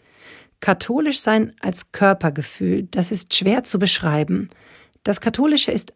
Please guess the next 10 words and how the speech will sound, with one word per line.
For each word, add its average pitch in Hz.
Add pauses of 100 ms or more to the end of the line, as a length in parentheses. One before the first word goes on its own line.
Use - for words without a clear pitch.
einfach 220
sehr 214
sinnlich, 214
in 190
Gottesdiensten 175
zum 156
Beispiel. 160 (360)
Sitzen, 180
stehen, 170
knien, 170